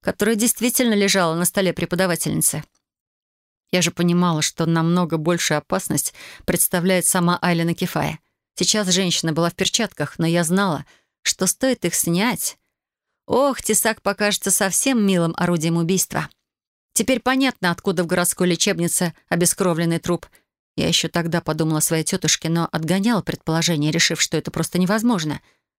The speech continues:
Но когда Айлена Кефай успела попасть в город? Получается, ещё до создания купола? Она собиралась помешать моей свадьбе?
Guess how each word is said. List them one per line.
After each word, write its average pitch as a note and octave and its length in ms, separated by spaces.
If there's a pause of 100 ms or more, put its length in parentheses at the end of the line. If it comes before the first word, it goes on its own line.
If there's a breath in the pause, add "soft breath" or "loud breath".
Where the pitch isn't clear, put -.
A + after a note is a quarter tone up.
(280)
Но E3 80
когда F3+ 460
Айлена F#3+ 360
Кефай A#3 320
успела G#3 300
попасть G#3 340
в - 20
город? F#3 320 (360)
Получается, G3+ 520
ещё G3+ 200
до G#3 100
создания G3+ 460
купола? G3 400 (560)
Она G3+ 180
собиралась G3 480
помешать G3+ 420
моей G3 140
свадьбе? A3 440